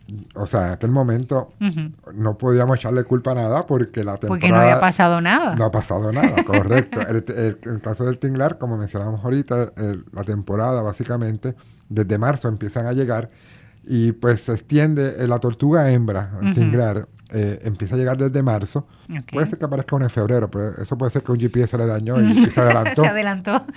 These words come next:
Speaker 1: Se
Speaker 2: se le
Speaker 1: adelantó.
Speaker 2: adelantó el calendario.
Speaker 1: Se adelantó el calendario, pero realmente
Speaker 2: <laughs> En
Speaker 1: empezamos a,
Speaker 2: marzo.
Speaker 1: empezamos a verlas en marzo,
Speaker 2: Ok.
Speaker 1: siendo el mes de abril donde ya emp-, ya
Speaker 2: Es el
Speaker 1: como
Speaker 2: pico.
Speaker 1: No, el pico es mayo.
Speaker 2: Ok.
Speaker 1: Pero el mes de abril cuando ya empieza, tú vas a ver más
Speaker 2: Con más
Speaker 1: frecuencia
Speaker 2: frecuencia.
Speaker 1: la visita del tinglar en las, en
Speaker 2: Ok.
Speaker 1: nuestras playas acá en Puerto Rico,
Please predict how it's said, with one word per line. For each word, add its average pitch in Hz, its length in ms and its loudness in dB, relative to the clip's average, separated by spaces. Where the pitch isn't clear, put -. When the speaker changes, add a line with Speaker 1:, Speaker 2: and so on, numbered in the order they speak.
Speaker 1:
Se - 60 -16
Speaker 2:
se - 80 -4
le 220 60 2
Speaker 1:
adelantó. 214 60 4
Speaker 2:
adelantó 208 220 4
el 208 40 -2
calendario. 214 560 0
Speaker 1:
Se 135 60 2
adelantó 127 260 2
el 147 60 0
calendario, 175 500 6
pero 139 140 4
realmente 151 520 4
Speaker 2:
<laughs> 143 200 -4
En 139 60 0
Speaker 1:
empezamos 170 420 2
a, 156 80 4
Speaker 2:
marzo. 156 180 -2
Speaker 1:
empezamos 127 420 0
a 143 60 2
verlas 139 280 0
en 113 120 -2
marzo, 117 440 0
Speaker 2:
Ok. 143 200 -8
Speaker 1:
siendo 127 260 2
el 147 80 4
mes 139 180 0
de 160 140 6
abril 147 320 4
donde 120 240 -2
ya 117 180 0
emp-, - 220 -12
ya - 140 -2
Speaker 2:
Es - 40 0
el 214 60 2
Speaker 1:
como 165 120 -2
Speaker 2:
pico. 139 540 -4
Speaker 1:
No, 139 140 0
el 117 80 0
pico 160 200 -2
es 156 60 0
mayo. 104 400 -4
Speaker 2:
Ok. 233 240 0
Speaker 1:
Pero 120 180 0
el 117 60 2
mes 147 100 0
de 170 80 4
abril 170 180 4
cuando 139 220 -4
ya 127 100 -2
empieza, 131 240 -2
tú 139 160 -2
vas 131 140 -2
a 139 80 -2
ver 143 180 2
más 123 220 -2
Speaker 2:
Con 135 380 2
más 165 120 2
Speaker 1:
frecuencia 135 120 4
Speaker 2:
frecuencia. 135 540 -4
Speaker 1:
la 107 60 -2
visita 110 340 -2
del 131 140 -2
tinglar 123 400 -4
en 113 160 -6
las, 117 120 -4
en 131 120 -10
Speaker 2:
Ok. 107 40 -8
Speaker 1:
nuestras 110 260 -4
playas 123 360 -4
acá 127 120 -6
en 123 80 -8
Puerto 131 280 -8
Rico, 113 360 -4